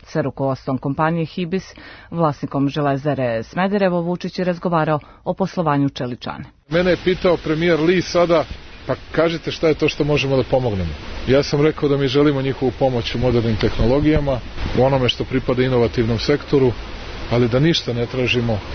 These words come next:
Speaker 2: da ništa ne molimo, samo želimo da budemo prijatelji. I stvarno to mislim. A znam da ćemo imati priliku da dobijemo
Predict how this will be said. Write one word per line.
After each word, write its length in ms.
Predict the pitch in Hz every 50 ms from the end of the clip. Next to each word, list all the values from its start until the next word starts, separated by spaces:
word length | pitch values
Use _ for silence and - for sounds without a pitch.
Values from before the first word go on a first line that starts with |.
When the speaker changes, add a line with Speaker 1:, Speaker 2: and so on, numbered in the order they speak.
| - -
Speaker 2:
da 80 | - 123
ništa 340 | 135 151 147 131 - - 131
ne 120 | 135 135
molimo, 300 | 135 135 131 127 123 117
samo 260 | 110 - 139 127 127
želimo 360 | 120 113 127 127 135 127 123 117
da 80 | 120
budemo 320 | 117 127 127 123 120 113 101 -
prijatelji. 420 | - 131 123 104 - - 104 95
I 40 | 95
stvarno 360 | 95 - - 123 131 139 131 - -
to 60 | 139
mislim. 340 | 127 127 123 - - 98 85 82 - - - - - - - - - -
A 80 | 113 117
znam 320 | 107 107 135 165 170 160
da 80 | 147 143
ćemo 260 | - - 143 139 139
imati 300 | 139 143 143 127 - 135
priliku 480 | - - 127 131 131 131 123 - - 123
da 100 | 120 117
dobijemo 540 | 107 127 120 110 117 117 117 110 110 107